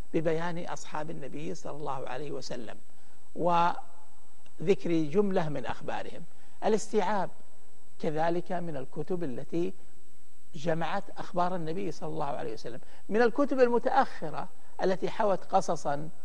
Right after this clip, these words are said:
وأخباراً عن بعض أصحاب النبي صلى الله عليه وسلم حياة الصحابة، كتاب جيد مفيد سهل العبارة لبيان ما كانوا عليه من أخبار وقصص رضي الله عنهم.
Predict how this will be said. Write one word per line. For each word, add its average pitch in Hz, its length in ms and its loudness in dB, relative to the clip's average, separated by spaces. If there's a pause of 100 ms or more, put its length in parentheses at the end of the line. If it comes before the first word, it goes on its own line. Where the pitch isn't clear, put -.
(140)
وأخباراً 175 640 4 (160)
عن 254 240 4
بعض 208 220 6
أصحاب 175 400 0
النبي 160 360 0
صلى 151 180 0
الله 147 120 -2
عليه 139 100 -2
وسلم 147 300 0 (340)
حياة 190 380 0
الصحابة، 156 560 0
كتاب 147 520 -2
جيد 139 420 0 (420)
مفيد 160 400 0 (600)
سهل 156 300 2
العبارة 147 560 0 (340)
لبيان 180 720 2
ما 185 160 2
كانوا 175 340 2
عليه 165 200 0
من 160 140 0
أخبار 156 340 0
وقصص 160 500 0 (360)
رضي 170 280 2
الله 147 300 0
عنهم. - 300 -2